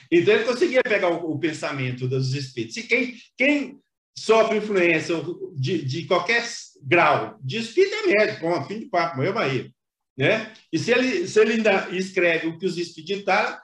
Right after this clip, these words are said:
aí que é o médico mesmo, né? Só que na intuição é, é muito sutil, né? Então, veja bem, então vamos, vamos analisar. O, o Chico tinha uma mediunidade aberta, assim, até onde parou, né? Pa-, bem aberta.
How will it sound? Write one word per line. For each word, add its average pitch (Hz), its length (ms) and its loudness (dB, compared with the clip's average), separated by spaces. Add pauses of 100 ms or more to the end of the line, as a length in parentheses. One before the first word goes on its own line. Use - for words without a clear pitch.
(120)
aí 175 180 4
que 180 80 2
é 381 60 4
o 262 60 0
médico 233 340 2
mesmo, 151 340 0
né? 180 180 -10 (500)
Só 254 260 -6
que 370 360 -4
na 202 180 -2
intuição 240 680 0
é, 185 160 2
é 180 60 4
muito 220 200 2
sutil, 170 640 -2 (200)
né? 208 380 -2 (260)
Então, 220 440 -2 (500)
veja 208 240 6
bem, 147 200 -2
então 196 240 2
vamos, 254 320 0
vamos 247 240 2
analisar. 202 580 -2
O, 196 260 -8
o 196 40 -4
Chico 233 540 -8
tinha 262 340 -6
uma 269 80 -2
mediunidade 220 680 -4 (300)
aberta, 196 640 -2
assim, 202 220 -6
até 226 480 -2
onde 214 300 -2
parou, 151 400 0
né? 190 260 -8 (240)
Pa-, 139 380 -10
bem 120 180 -2
aberta. 185 440 -4